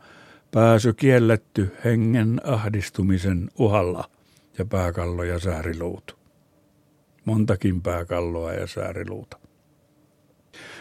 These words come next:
Kannattaa myös varata sekalaisia vanhoja sarjakuva- ja aikakauslehtiä divarista ja nauhoittaa netistä M P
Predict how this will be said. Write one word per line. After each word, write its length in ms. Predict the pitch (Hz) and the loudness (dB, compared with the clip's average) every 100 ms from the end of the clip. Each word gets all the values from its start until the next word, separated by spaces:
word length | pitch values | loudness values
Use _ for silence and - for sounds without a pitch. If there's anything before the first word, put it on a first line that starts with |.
| - | -4
Kannattaa 560 | - 147 156 - 147 143 | 4 6 6 4 4 6
myös 360 | 139 135 131 | 6 4 4
varata 320 | 143 135 117 110 | 2 4 2 0
sekalaisia 960 | - 143 135 135 117 110 101 107 98 | 0 0 4 4 6 4 2 0 2
vanhoja 580 | 113 113 104 98 95 98 | 2 2 2 0 2 0
sarjakuva- 800 | - - 117 110 101 92 101 90 | -2 2 2 4 2 2 -2 0
ja 140 | 85 101 | 0 0
aikakauslehtiä 1160 | 113 113 117 110 107 98 113 98 - 90 90 | 0 0 0 0 0 2 -2 -4 -4 -2 2
divarista 640 | 117 123 107 107 98 - 101 - - - - - - - | 2 4 4 2 -2 -4 -6 -8 -20 -20 -20 -20 -16 2
ja 100 | 143 | 4
nauhoittaa 760 | 143 131 123 127 117 - 120 110 | 8 8 8 6 4 0 0 2
netistä 800 | 110 104 113 101 - 101 104 95 | 4 4 4 2 0 -2 0 0
M 80 | |
P 60 | 95 | 0